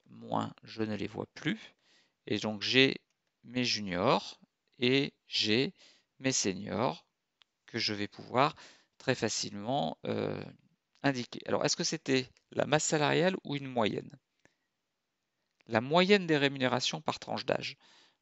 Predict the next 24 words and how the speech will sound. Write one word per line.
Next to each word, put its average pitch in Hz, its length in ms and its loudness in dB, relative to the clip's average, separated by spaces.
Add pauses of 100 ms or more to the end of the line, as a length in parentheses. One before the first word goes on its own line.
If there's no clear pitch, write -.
(120)
Donc, 110 220 -6
en 101 80 -4
fait, - 420 0
il 117 120 -16
faudrait 107 540 0
non 123 240 -8
pas 123 200 2
ici - 580 -10 (580)
avoir 104 380 0
une 98 140 -12
somme 123 500 2
de - 160 -18
salaires, 139 580 0 (1500)
mais 139 160 0
une 160 80 -6
moyenne. 113 480 -2 (220)
Donc, 101 220 -20
je - 120 -18
vais 98 140 -16
retourner 131 360 -4
dans 107 140 -8
paramètres 113 560 -2
de - 80 -16
champ 220 360 -4